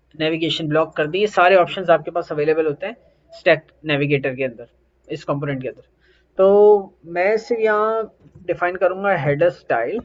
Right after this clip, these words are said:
और header style में again एक, अ, object बनाऊंगा और background color में दे देता हूँ जो हमारा theme है, gold है या light yellow है,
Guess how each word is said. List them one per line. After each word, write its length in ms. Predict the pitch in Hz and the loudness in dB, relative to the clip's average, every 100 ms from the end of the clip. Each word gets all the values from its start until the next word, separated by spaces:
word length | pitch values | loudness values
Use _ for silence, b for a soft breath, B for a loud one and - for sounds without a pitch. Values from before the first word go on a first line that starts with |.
| _ _ _ _ _ _ _ _ _ _ _ _ _ _ - | _ _ _ _ _ _ _ _ _ _ _ _ _ _ -8
और 120 | 143 | -4
header 240 | 151 202 | 0 0
style 500 | 190 - 160 165 240 | 0 0 2 4 2
में 320 | 214 190 185 - _ - | 2 0 -2 -6 _ -14
again 360 | 135 123 185 208 _ _ _ _ _ - | -8 -6 -6 -8 _ _ _ _ _ -10
एक, 360 | 147 165 160 165 | -10 -10 _ -4
अ, 440 | 156 156 156 - _ _ _ _ _ _ _ _ _ _ _ _ _ - | -2 0 -2 -6 _ _ _ _ _ _ _ _ _ _ _ _ _ -6
object 440 | 143 151 151 170 170 | -4 -4 -2 -2 0
बनाऊंगा 300 | 160 165 180 | -2 0 0
और 80 | |
background 460 | 151 147 151 180 180 | 0 0 0 -2 -2
color 240 | 170 151 | -4 -4
में 160 | 165 170 | -4 -2
दे 160 | 147 135 | -2 -2
देता 240 | 131 165 | -4 -8
हूँ 180 | 214 240 _ | -8 -12 _
जो 160 | 147 143 | -10 -8
हमारा 640 | 135 135 135 147 147 143 _ _ _ _ _ _ _ _ _ _ | -6 -6 -4 -2 -2 -6 _ _ _ _ _ _ _ _ _ _
theme 240 | 156 156 151 | -8 -4 -4
है, 80 | |
gold 420 | 135 131 151 185 202 | -4 -4 -4 -4 -4
है 200 | 202 - _ - | -8 -14 _ -20
या 180 | - _ _ - | -20 _ _ -12
light 280 | 135 160 170 | -10 -10 -6
yellow 220 | 170 170 | -6 -6
है, 260 | 143 160 | -6 -8